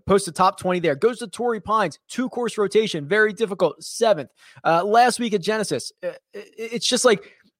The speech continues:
it doesn't matter what you throw at him. Now you get the fact that he's never played this course and neither has anybody else. Uh, I would probably go with Zalatoris there. What is your opinion on setting lineups,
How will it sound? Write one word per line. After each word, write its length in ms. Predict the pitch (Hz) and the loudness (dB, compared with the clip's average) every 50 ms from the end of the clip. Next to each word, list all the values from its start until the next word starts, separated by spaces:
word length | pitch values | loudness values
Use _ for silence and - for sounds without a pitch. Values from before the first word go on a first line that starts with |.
| _ _ _ - | _ _ _ 2
it 220 | 202 196 147 135 | 4 4 4 6
doesn't 320 | - 233 240 196 240 240 220 | 6 6 6 6 4 4 6
matter 240 | 220 220 226 208 | 6 6 6 6
what 200 | 190 196 202 214 | 4 2 2 0
you 100 | 202 170 | 0 -4
throw 280 | - - 156 185 196 208 | -4 2 4 6 6 8
at 200 | 202 208 202 202 | 8 6 6 4
him. 120 | 208 190 | 2 0
Now 140 | 175 175 180 | 0 0 0
you 120 | 190 208 190 | 0 0 0
get 120 | 196 - | -4 -4
the 60 | 180 | -4
fact 300 | - - 180 190 185 - | -4 0 0 0 0 -2
that 100 | 165 139 | -8 -10
he's 180 | - 185 180 160 | -8 -10 -8 -2
never 220 | 185 185 175 170 | -2 -2 -2 -2
played 200 | - 180 180 180 | -2 0 0 0
this 140 | 170 175 - | 0 -4 -6
course 300 | - 170 175 175 - - | -4 -4 -4 -4 -2 -4
and 100 | 147 147 | -6 -4
neither 300 | 147 151 165 160 156 151 | -2 -2 -2 0 0 -2
has 100 | 143 135 | -2 -2
anybody 400 | 147 151 156 147 139 135 127 123 | -2 -4 -4 -2 -4 -4 -2 0
else. 340 | 127 143 185 214 - - - _ _ _ _ _ - | 2 2 2 2 0 -6 -14 _ _ _ _ _ -2
Uh, 220 | 135 139 135 - - | 0 2 2 2 2
I 140 | 151 160 | 2 4
would 100 | 170 175 | 4 4
probably 280 | - 170 156 151 156 147 | 4 4 2 4 2 0
go 120 | 151 151 | 0 0
with 180 | 147 143 135 123 | 0 0 -2 0
Zalatoris 640 | 139 135 127 127 123 - - 127 127 120 117 - - | 2 2 2 2 0 -4 -8 -10 -10 -10 -10 -12 -10
there. 180 | - - - _ _ _ _ _ _ _ _ _ _ _ _ _ _ _ _ _ _ _ _ _ _ _ _ _ _ _ _ _ _ _ _ _ - | -10 -12 -12 _ _ _ _ _ _ _ _ _ _ _ _ _ _ _ _ _ _ _ _ _ _ _ _ _ _ _ _ _ _ _ _ _ 0
What 120 | 190 220 | 2 2
is 60 | 220 196 | 2 2
your 100 | 254 220 | -2 0
opinion 240 | 190 247 254 240 | 0 0 2 2
on 100 | 233 214 | 0 0
setting 280 | 170 - - 220 233 220 | 0 2 0 2 2 2
lineups, 540 | 202 190 185 208 226 233 196 - - - | 2 2 4 4 4 2 0 -2 -10 -10